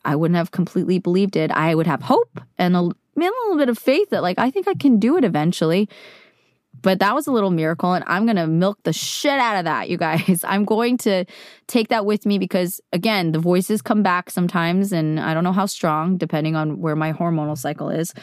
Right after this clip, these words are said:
but it can come back, and it, it probably will. But while I have it, I'm going to cherish it, and I'm going to really let it live inside of me in a real way so that I can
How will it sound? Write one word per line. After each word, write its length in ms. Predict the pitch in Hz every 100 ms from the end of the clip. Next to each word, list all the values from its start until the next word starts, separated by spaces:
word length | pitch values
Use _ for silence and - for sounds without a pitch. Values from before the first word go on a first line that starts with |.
| - - - - 202
but 180 | 294
it 120 | 294 208
can 180 | 254
come 200 | 220 262 247
back, 340 | 339 - - -
and 180 | 180 175
it, 160 | 175 -
it 360 | - 127 170
probably 420 | - 190 233 247 269
will. 460 | 302 302 160 185 - - - _ _
But 260 | 175 202 180
while 360 | 190 208 240
I 80 | 277
have 380 | 240 208 226 220
it, 200 | 170 151
I'm 200 | 170 175
going 320 | 175 180 185 185
to 140 | -
cherish 500 | 165 - 160 180 -
it, 180 | 233 233
and 180 | - 165
I'm 140 | 165
going 320 | 165 170 175 180
to 280 | 175 160 147
really 640 | 170 180 185 202 208 208 - _ _ _ _ _
let 260 | - 175 185
it 180 | 196 175
live 300 | 175 180 180
inside 420 | 185 180 165 170
of 80 | 175
me 200 | 175 175
in 100 | 160
a 60 | 156
real 300 | 170 170 160
way 260 | 151 156
so 160 | 190 165
that 160 | 156
I 140 | 147 160
can 360 | 175 160 151